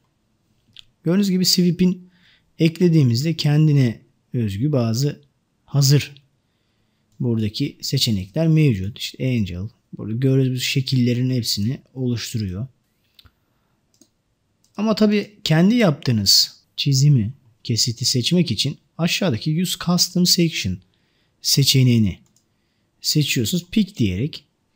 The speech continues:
sahnede gördüğünüz bu kısma tıklıyorum. Ve gördüğünüz gibi oluştu. Aslında iç kısma da oluştu zaten. Fakat ufak oldu biraz. Burada tabii şöyle yanılmamamız, yani yanılabiliriz burada. Şöyle bir durum da oldu.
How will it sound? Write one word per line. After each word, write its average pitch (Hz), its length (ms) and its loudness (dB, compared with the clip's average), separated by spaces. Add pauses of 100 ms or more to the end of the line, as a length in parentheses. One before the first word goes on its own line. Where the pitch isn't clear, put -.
(560)
sahnede 123 580 2
gördüğünüz 120 460 0
bu 117 240 -2 (100)
kısma 107 480 -2 (280)
tıklıyorum. 117 600 -4 (520)
Ve 202 280 2 (160)
gördüğünüz 190 360 4
gibi 196 120 2
oluştu. 190 760 2 (180)
Aslında 196 380 -2
iç - 280 2
kısma 127 340 0
da 202 60 -4
oluştu 226 480 0
zaten. 131 440 -2 (520)
Fakat 220 280 -2
ufak 214 300 -2
oldu 113 280 2
biraz. 120 380 -6 (640)
Burada 208 280 2
tabii 214 220 2
şöyle 214 260 2
yanılmamamız, 190 840 6 (140)
yani 147 440 2
yanılabiliriz 156 760 4
burada. 117 180 -2
Şöyle 147 260 -2
bir 139 80 0
durum 156 300 8
da 131 60 2
oldu. 110 400 -4